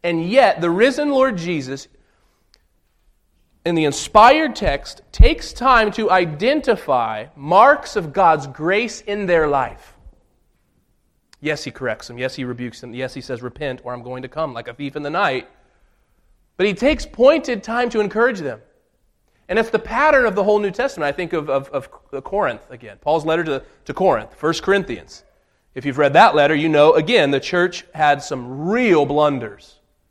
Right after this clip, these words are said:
Chapters two through sixteen are basically rebuking them for much of their beliefs and practices. But what about chapter one?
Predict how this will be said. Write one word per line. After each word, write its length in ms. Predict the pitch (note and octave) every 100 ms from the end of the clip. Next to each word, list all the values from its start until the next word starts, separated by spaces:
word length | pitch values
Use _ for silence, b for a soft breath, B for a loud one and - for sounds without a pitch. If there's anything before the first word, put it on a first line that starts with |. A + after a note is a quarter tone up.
| _ _ _ _ -
Chapters 420 | F#3+ F#3 D3+ -
two 340 | - A#3 B3+
through 200 | A#3 A3+
sixteen 800 | A3 A#3 A3+ - A#3+ G3 B2 B2+ _ _ _ _ -
are 120 | D3
basically 720 | C#3 F#3 F#3 F#3 E3+ D3 - -
rebuking 680 | C#3+ D3 B2+ G#3+ B3 A#3 F#3+
them 180 | E3+ E3+
for 160 | D#3+
much 360 | C#3 D#3 G#3+ A3
of 120 | F3+
their 160 | F#3 E3+
beliefs 600 | D#3+ D#3 B2+ - - -
and 140 | C3+
practices. 600 | C#3+ C3 - - G#2+ _ _ _ _ _ _ _ _ _ -
But 60 |
what 140 | C3 A#3+
about 180 | C#4+
chapter 340 | C#4 C4+ B3+ F#3
one? 380 | D#3+ F#3 C3+